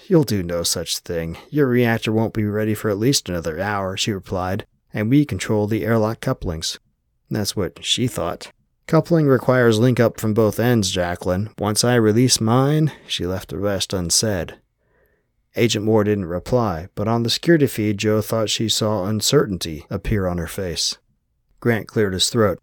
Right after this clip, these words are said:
"Not to tell you your job or anything, Captain," he said, "but she's right, isn't she?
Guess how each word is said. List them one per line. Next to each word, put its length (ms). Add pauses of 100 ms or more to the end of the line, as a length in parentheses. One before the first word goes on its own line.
"Not 260
to 100
tell 200
you 160
your 280
job 340
or 100
anything, 360
Captain," 400
he 120
said, 240
"but 140
she's 260
right, 280
isn't 200
she? 340